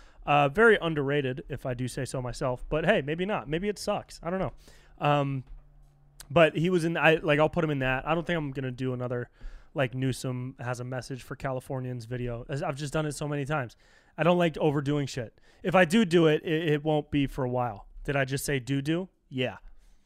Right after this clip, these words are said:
A lot of poop, a lot of poop references in this episode, huh? <laughs>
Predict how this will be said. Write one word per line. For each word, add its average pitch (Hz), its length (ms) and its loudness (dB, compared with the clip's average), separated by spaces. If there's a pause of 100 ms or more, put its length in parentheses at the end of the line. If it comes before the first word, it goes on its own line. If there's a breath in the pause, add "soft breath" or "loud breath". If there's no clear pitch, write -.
(180)
A - 40 0
lot 202 120 6
of - 100 -4
poop, 330 340 6
a - 40 -4
lot 180 120 4
of - 80 -2
poop 294 260 2
references 143 520 0
in 127 80 -8
this 123 160 -8
episode, 123 480 -6
huh? 196 240 0 (760 soft breath)
<laughs> - 1120 0